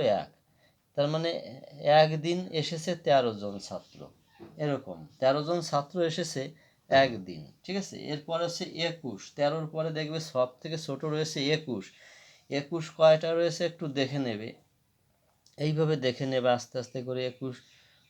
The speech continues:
কয়টা রয়েছে? একটা রয়েছে।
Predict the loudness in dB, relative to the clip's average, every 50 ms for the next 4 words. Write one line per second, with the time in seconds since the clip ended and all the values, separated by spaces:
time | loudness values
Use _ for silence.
0 | _ _ 2 4 4 4 2 2 0 0 0 -2 -4 -6 -8 -10 -10 -12 -10 -12
1 | -12 -14 -18 _ _ _ _ _ _ _ _ _ _ _ _ _ _ _ _ _
2 | _ _ _ _ 4 4 4 4 4 2 2 4 4 4 4 0 -4 -6 -10 -14
3 | -16